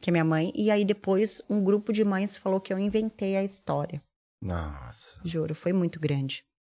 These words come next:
Speaker 1: Tipo, olha o nome do perfil que elas criaram: Mães Investigativas.
Speaker 2: Nossa.
Speaker 1: Não, em dois, <laughs> não, em dois mil e quinze a
Speaker 2: Uhum.
Speaker 1: galera não tinha noção que tinha fake, que fake era fake.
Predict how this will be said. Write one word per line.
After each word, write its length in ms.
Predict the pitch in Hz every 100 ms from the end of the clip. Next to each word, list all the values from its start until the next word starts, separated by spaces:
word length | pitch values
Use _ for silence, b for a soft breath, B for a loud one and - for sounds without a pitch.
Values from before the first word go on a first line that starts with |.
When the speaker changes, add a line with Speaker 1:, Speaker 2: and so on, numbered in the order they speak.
| _ - b _
Speaker 1:
Tipo, 220 | - -
olha 180 | 175 208
o 20 |
nome 180 | 220 208
do 80 | 190
perfil 340 | - 190 175
que 80 | 165
elas 180 | 160 165
criaram: 400 | - 175 147 147
Mães 420 | 147 151 165 214 214
Investigativas. 1160 | 208 214 - 196 202 - - 139 135 131 - - _ _ _ _ 107
Speaker 2:
Nossa. 800 | 117 117 110 123 87 82 - 240
Speaker 1:
Não, 100 | 214
em 60 |
dois, 400 | 170 190 302 -
<laughs> 0 |
não, 320 | 269 294 202 180
em 60 |
dois 180 | 214 240
mil 140 | 254
e 40 | 269
quinze 260 | - 233
a 20 | 220
Speaker 2:
Uhum. 60 |
Speaker 1:
galera 240 | 208 214 233
não 80 | 233
tinha 120 | 247
noção 300 | 240 226 196
que 400 | - 196 175 -
tinha 280 | - 202 180
fake, 400 | - 151 139 -
que 140 | -
fake 500 | - - 202 214 -
era 120 | 170 170
fake. 560 | - 160 151 - -